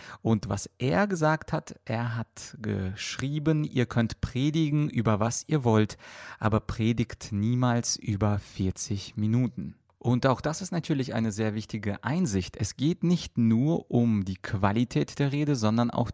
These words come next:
um die Quantität, also um die Dauer der Rede. Wenn's zu lange wird, dann schlafen euch die Leute weg. Und das ist auch bei Top-Rednern so. Also wenn ich mich erinnere an Barack Obama, der ja gemeinhin als sehr guter Redner gilt,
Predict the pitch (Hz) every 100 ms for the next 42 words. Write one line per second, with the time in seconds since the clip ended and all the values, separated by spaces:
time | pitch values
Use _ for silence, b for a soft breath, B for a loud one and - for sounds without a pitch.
0 | - 113 110 113 - - 123 - 117 -
1 | 92 - 101 104 95 85 110 120 120 104
2 | 98 117 143 160 B B B 104 127 -
3 | - 98 104 117 104 117 - 104 101 104
4 | 104 101 107 107 98 107 104 95 95 98
5 | - - - B B B - 110 - 127
6 | - - 175 - - 147 143 135 131 -
7 | _ 190 190 139 180 160 107 95 92 92
8 | 95 107 110 131 110 107 104 139 127 127
9 | 110 107 101 107 - 104 101 131 123 104
10 | 98 95 B B B 101 101 113 113 110
11 | - 101 - 92 107 101 110 107 101 98
12 | 98 90 127 202